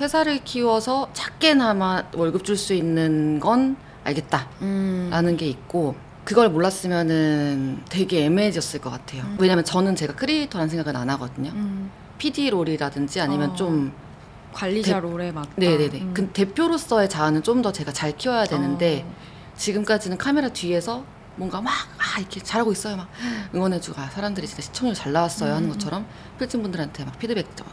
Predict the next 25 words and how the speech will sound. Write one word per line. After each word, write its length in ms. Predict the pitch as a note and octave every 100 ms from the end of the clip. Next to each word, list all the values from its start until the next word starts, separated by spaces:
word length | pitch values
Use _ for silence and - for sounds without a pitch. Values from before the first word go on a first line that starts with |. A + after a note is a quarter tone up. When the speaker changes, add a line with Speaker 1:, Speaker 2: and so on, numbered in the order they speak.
| -
Speaker 1:
최고였어요. 500 | - B3+ A#3+ - D#3
이런 140 | D3+
Speaker 2:
음, 40 |
음. 40 | B2+
Speaker 1:
얘기 120 | C#3
해주고 440 | G#3 G3+ F#3+ A#3 B3+ - - - -
그런 420 | - G#3+ A3 G#3
역할인 560 | D#3 - - F3+ F3 E3
편인데 340 | D#3+ G#3 F#3 -
그런 280 | G#3+ B3+
역할은 320 | G#3 - F3 D#3+
이제 100 | D3+
성장을 400 | A3+ A#3+ A3 F#3+
해왔고 380 | A3 G3+ - -
앞으로는 440 | C#3 A3 A3 F#3
대표로서 500 | D3 - F#3+ E3+ D3+
좀 140 | C#3
더 80 | D3
커야 320 | C3 A#3+ B3+
되고요. 460 | - C3 - D3 C3 - - - - - - -
그리고 420 | - F#3 F3+ F3 E3+ - - - - -
제일 220 | G#3 -
궁금해하시는 480 | G3 F#3+ G3+ G3 F3
건 120 | C#3+
이거예요. 380 | C3+ C3+ C3